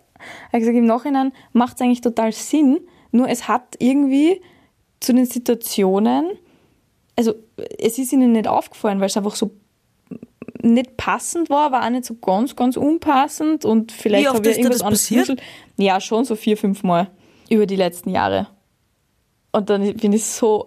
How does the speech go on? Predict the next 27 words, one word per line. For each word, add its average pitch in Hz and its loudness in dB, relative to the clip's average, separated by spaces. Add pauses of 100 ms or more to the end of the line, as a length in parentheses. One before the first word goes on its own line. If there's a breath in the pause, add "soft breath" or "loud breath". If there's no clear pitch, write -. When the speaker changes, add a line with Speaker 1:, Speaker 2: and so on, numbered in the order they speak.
Speaker 1:
ich 214 -2
bin 208 0
so 247 -2
kontaktrot 240 -2
worden. 202 -2
Kennst 262 -2
du 240 2
das, 220 0
wenn 208 -2
du 208 -2
weißt, 202 -2
du 233 2
hast 226 -2
in 220 2
der 214 0
Vergangenheit 214 0
was 214 -4
richtig 240 -2
Dummes 233 2
gemacht? 190 0 (880 soft breath)
<laughs> - -
Dann - -4
bist 370 -4
du, 370 -4
"Oh 262 -2
Gott, - -4 (160)
fuck." 247 -2